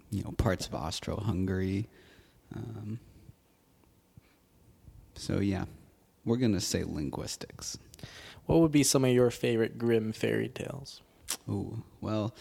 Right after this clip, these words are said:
Speaker 1: most people's mind goes to Hansel and Gretel. Um, but there's some darker ones out there, too, actually. I think Jack should be the one to weigh in on these 'cause he had a,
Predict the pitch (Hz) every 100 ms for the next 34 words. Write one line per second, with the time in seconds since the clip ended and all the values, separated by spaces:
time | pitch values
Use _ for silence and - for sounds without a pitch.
0 | - - - - 123 - 139 - 117 113
1 | 98 98 104 98 95 - 90 - 90 92
2 | - 85 82 87 90 87 85 117 - -
3 | - - _ - 95 50 50 - - -
4 | - - - - 117 117 107 92 90 101
5 | - 90 85 87 85 82 87 82 - 92
6 | 90 - - 87 87 98 87 - 82 98
7 | - 95 85 80 87 85 90 92 92 92
8 | 87 98 95 - 92 - 107 110 92 82
9 | 104